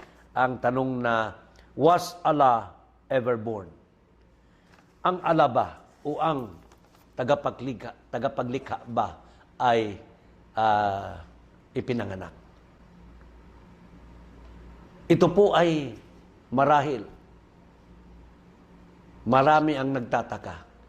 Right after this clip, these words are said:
at maraming nagtatanong ng mga, ah, ng mga Kristiyano, maybe in our present generation, those Christians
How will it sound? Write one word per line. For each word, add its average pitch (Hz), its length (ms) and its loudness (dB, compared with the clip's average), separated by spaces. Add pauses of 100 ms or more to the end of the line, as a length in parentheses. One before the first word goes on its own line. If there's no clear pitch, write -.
(140)
at 127 160 -2
maraming 131 480 0
nagtatanong 110 640 -6 (560)
ng 123 240 0
mga, 120 280 -2 (600)
ah, 110 400 2
ng 120 160 0
mga 120 240 0
Kristiyano, 131 560 -4 (960)
maybe 139 800 4 (320)
in 135 160 4
our 127 80 4
present 131 560 -4
generation, 117 640 -4 (880)
those 135 320 2
Christians - 960 -6